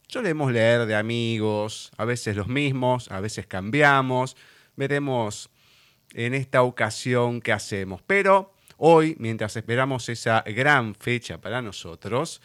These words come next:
que más allá de nuestras redes sociales, que ya las conocen, Gustavo el Literario, lo que es el perfil de Facebook, Paisaje Literario la fanpage, arroba Paisaje Literario en Twitter y arroba Paisaje Literario en Instagram, nuestro correo,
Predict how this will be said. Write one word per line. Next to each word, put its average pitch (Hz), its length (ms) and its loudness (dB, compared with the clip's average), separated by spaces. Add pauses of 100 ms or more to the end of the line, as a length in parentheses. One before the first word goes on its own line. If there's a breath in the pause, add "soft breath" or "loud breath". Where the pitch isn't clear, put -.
(140 loud breath)
que 131 240 -2
más 123 220 -6
allá 135 460 4
de 110 140 -2
nuestras 101 300 -6
redes 113 200 -2
sociales, 156 500 -2
que 104 80 -8
ya 107 120 -6
las 107 140 -6
conocen, 151 840 0
Gustavo 117 380 -2
el 107 80 -4
Literario, 143 500 0
lo 104 140 -4
que 101 60 -8
es - 100 -8
el 98 80 -8
perfil 98 280 -8
de 113 100 -4
Facebook, 160 500 0
Paisaje - 360 -10
Literario 92 380 -6
la 90 80 -8
fanpage, 135 760 2
arroba 98 280 -4
Paisaje 101 400 -8
Literario 113 540 -4
en 151 160 -8
Twitter 156 520 -4 (460 soft breath)
y 117 100 -6
arroba 123 340 0
Paisaje 117 680 -4
Literario 107 1120 -2
en 101 140 -8
Instagram, 127 800 -2 (200)
nuestro 95 440 -8
correo, 139 680 2